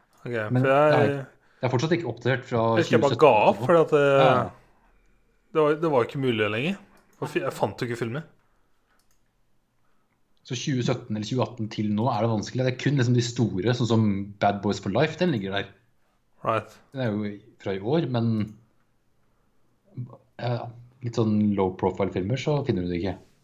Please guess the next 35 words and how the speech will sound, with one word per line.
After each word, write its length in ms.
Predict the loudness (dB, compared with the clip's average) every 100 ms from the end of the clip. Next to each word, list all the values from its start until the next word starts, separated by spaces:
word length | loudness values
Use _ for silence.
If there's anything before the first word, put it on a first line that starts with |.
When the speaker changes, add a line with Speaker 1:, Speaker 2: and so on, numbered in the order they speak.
| _
Speaker 1:
Ja. 180 | -14 -14 -14 _ _ _ _ _ -20 _ -8
Speaker 2:
Eller, 240 | -4 -4
ja, 200 | -6 -10 -10 _ _
ikke 180 | -6 -6
så 220 | -4 -4
høyt 180 | -4 -2
Speaker 1:
Men 100 | -2
det 40 |
Speaker 2:
profile. 200 | 0 0
Speaker 1:
finnes 140 | 0 -2
jo 60 |
flere 680 | -6 -6 -4 -2 -2 -2 -4 -4
open 460 | -6 -8 -8 -10
source 800 | -10 -10 -4 -2 -2 -4 -10 -10
movie-databaser. 880 | -8 -6 -4 -4 -2 -2 -2 0 -4 -6 -18 _ _ _ 0
Speaker 2:
Jeg 120 | 2
skjønner 240 | 2 0
ikke 140 | 2 0
hvorfor 180 | 2
det 100 | 0 2
ikke 100 | 0
er 200 | 0 -2
automatisk, 720 | -4 -4 -4 -4 -4 -4 -6 -8
at 200 | -8 -10 -8
den 100 | -2
bare 160 | 0 0
ikke 160 | 0
henter 520 | -2 -4 -6 -12 -12 -8
inn 120 | -8
ting, 180 | -4 -4
så 200 | -2 -2
jeg 80 | -2
skjønner 160 | -2 -2
ikke 160 | -2
hva 120 | 0